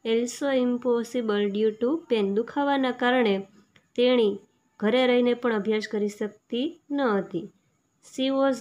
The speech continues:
not able to sleep also. તેણી સૂઈ પણ શકતી ન હતી. સોનિયા, "Oh માં, it's unbearable." સોનિયા કહે છે,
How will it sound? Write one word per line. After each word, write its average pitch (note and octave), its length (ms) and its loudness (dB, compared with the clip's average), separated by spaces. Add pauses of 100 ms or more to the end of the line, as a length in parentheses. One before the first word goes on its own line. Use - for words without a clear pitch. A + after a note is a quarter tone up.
not B3 200 2 (160)
able A#3+ 220 0
to A#3+ 180 -4
sleep A#3 600 -4
also. G#3 600 0 (600)
તેણી A#3+ 500 0 (100)
સૂઈ A#3+ 140 0
પણ A#3+ 220 0
શકતી A#3+ 640 -4 (240)
ન C4+ 100 0
હતી. G#3 420 0 (840)
સોનિયા, B3+ 520 2
"Oh A#3+ 240 2
માં, A#3+ 260 0
it's - 580 -6
unbearable." G#3+ 760 0
સોનિયા A3 440 -2
કહે C4 340 -2
છે, A3 320 -6